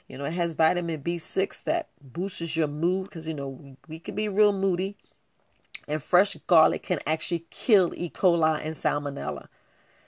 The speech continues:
You know, people don't realize that. And they be like, "Really, it does?" You know, you'd be like, "Wait a minute." And then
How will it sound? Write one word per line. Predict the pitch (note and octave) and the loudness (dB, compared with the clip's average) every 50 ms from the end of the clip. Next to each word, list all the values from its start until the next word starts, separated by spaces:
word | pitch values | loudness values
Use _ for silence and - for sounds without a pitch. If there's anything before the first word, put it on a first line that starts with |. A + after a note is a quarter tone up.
| _ _ _ _ | _ _ _ _
You | - | -12
know, | C3 C3 | -10 -8
people | - - F#3 E3 E3+ | -4 -2 -2 0 0
don't | E3+ D#3 C#3 C#3+ | 0 0 0 0
realize | D#3+ E3+ E3 D#3+ D3+ C#3 C#3+ D3 C3+ | 0 0 2 2 0 -2 -2 -4 -4
that. | D3+ C3 | -4 -4
And | C#3 D3+ | -4 -6
they | D#3 | -6
be | D3+ - | -4 -4
like, | C3 B2 - C3+ | -4 -4 -6 -8
"Really, | B2+ D3+ F#3 G3 G3+ F#3+ E3+ D#3+ | -10 -8 -8 -6 -6 -4 -4 -6
it | C#3+ C#3 | -6 -6
does?" | E3 F3 F#3+ G#3+ A3 A#3+ A#3+ - - - _ _ _ _ _ _ _ _ _ _ _ - | -6 -6 -6 -8 -10 -10 -12 -14 -18 -20 _ _ _ _ _ _ _ _ _ _ _ -12
You | C#3+ D3 D3 | -10 -8 -8
know, | D#3 F3 F#3 G#3+ A#3+ C4 B3 | -6 -6 -6 -8 -10 -12 -12
you'd | G3+ D#3+ E3+ | -14 -12 -10
be | F#3 | -8
like, | F3+ - - - - | -8 -8 -8 -8 -6
"Wait | D#3 F3+ G3+ F#3+ | -6 -6 -6 -6
a | F3 | -6
minute." | D3+ D3 C#3+ C3+ C3+ - - _ _ _ _ _ _ _ _ _ _ _ | -8 -8 -8 -8 -10 -12 -14 _ _ _ _ _ _ _ _ _ _ _
And | D#3+ D#3 D#3 D3+ | -10 -8 -6 -2
then | F3 E3 D#3+ D#3 D3+ D3+ | 0 0 0 -2 -4 -10